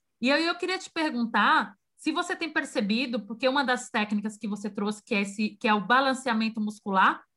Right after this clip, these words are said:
é, os pacientes, né, eles falam, eles percebem uma melhora, né? Faz uma relação ali entre a mente e o corpo, né? Consegue ter essa relação, perceber que o corpo,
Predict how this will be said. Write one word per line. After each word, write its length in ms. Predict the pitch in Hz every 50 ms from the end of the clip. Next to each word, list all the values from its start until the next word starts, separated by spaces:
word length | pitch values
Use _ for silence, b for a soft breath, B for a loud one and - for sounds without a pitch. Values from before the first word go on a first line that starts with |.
| _ _ _ _ _ _ _ _ _ _ _ _ _ -
é, 260 | 233 233 240 240 240 - 262
os 140 | 302 294
pacientes, 1000 | - - 302 302 302 - - 285 262 262 269 294 294 - - - 196 196 196 -
né, 240 | 202 208 214 220 220 -
eles 320 | 233 247 247 269 262 -
falam, 500 | - 277 240 240 240 240 240 240 233 240 - - -
eles 200 | 226 254 240 233
percebem 680 | - - 302 285 285 - - - 247 254 277 285 254 269
uma 140 | 262 254 247
melhora, 760 | 226 233 214 196 185 175 170 165 165 175 180 226 302 - - _ _ _ _ _ _ _ _ _ _
né? 420 | 190 202 220 240 269 311 311 294 - _ _ _
Faz 220 | - 262 269 269 277
uma 160 | 285 294 285
relação 720 | 262 294 294 294 285 277 277 - - - 247 254 254 254
ali 260 | 233 226 220 240 247
entre 340 | 233 233 226 240 247 240 233
a 80 | 226
mente 460 | 220 214 214 220 247 277 320 311 - -
e 60 | 294
o 60 | -
corpo, 600 | - - _ - 220 226 247 262 - - - 233
né? 160 | 214 214 220
Consegue 480 | 233 - 247 240 - 262 262 247 220 - _ _ -
ter 80 | 277
essa 280 | 277 294 294 302 - 277
relação, 520 | 226 240 226 214 202 - - 254 247 240
perceber 460 | 240 254 226 - - 254 214 233 254
que 180 | 254 - - 277
o 100 | 262 - -
corpo, 640 | - 262 277 302 320 320 - - - 330 339 330 -